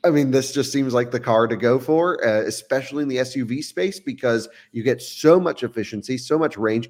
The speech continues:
in the E P A cycle. We'll have to see what it does real world. Um, you get huge power.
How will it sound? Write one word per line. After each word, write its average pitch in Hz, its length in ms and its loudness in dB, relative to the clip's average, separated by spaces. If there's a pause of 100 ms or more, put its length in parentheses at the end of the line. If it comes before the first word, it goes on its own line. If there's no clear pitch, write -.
in 208 160 2
the 202 180 -6
E - 20 -4
P 175 200 0
A 160 80 0
cycle. 160 340 0
We'll 160 140 2
have 151 160 0
to 160 80 -10
see - 160 -2
what 156 100 0
it - 100 -12
does 123 220 -2
real 117 260 0
world. 101 400 -2 (460)
Um, 107 560 0 (120)
you 135 140 -2
get 123 180 2
huge 156 520 -4
power. 113 560 -2